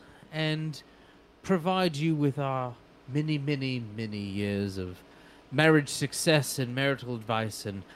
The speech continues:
hopefully help some lost souls find some love and rekindle some flames along the way.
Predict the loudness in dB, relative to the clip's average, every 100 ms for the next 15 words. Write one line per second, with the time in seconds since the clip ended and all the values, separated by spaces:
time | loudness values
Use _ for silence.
0 | -20 6 6 8 8 6 6 2 -2 -8
1 | -4 -2 -4 -6 -6 -4 -6 -10 -10 -10
2 | -10 -12 -10 -4 -2 -2 -4 -8 -8 -10
3 | -4 -4 -4 -10 -8 -10 -12 -16 -12 -10
4 | -10 -12 -14 -14 -14 -14 -14